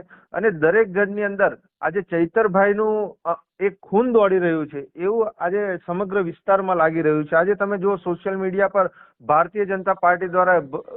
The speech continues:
ગમે તેવી પોસ્ટ કે કોમેન્ટ કરે છે, તો આજે તમામ લોકો, જે લોકો રાજકીય પક્ષમાં જોડાયા નથી, તેવા લોકો પણ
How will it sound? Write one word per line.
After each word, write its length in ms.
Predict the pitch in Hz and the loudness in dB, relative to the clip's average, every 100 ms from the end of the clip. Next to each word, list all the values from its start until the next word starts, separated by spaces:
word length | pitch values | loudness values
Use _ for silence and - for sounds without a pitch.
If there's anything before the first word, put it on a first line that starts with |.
| 120 - | -14 -14
ગમે 380 | 147 165 202 208 | -4 -2 0 -2
તેવી 220 | 208 208 | 0 -2
પોસ્ટ 420 | - 196 208 - | 2 2 2 -2
કે 120 | 208 | -10
કોમેન્ટ 420 | 185 175 185 202 | -2 -2 0 -4
કરે 260 | 180 196 202 | 0 0 0
છે, 140 | 202 | -4
તો 100 | 196 | -4
આજે 460 | 202 - 180 220 226 - _ _ - | -4 -4 -4 -2 -4 -8 _ _ -4
તમામ 380 | 156 214 247 | 2 2 2
લોકો, 280 | 240 226 220 | 2 2 0
જે 180 | 160 190 | 0 -2
લોકો 240 | 208 208 | -2 -2
રાજકીય 520 | 185 151 156 165 214 226 | 0 0 0 -4 -6 -4
પક્ષમાં 440 | 220 202 226 233 | -4 -8 -6 -6
જોડાયા 460 | 139 147 180 220 226 | -2 2 4 4 2
નથી, 240 | 226 226 | -2 -8
તેવા 320 | 185 180 208 | -4 0 0
લોકો 320 | 214 190 214 | 0 -2 -6
પણ 240 | 208 233 | -6 -6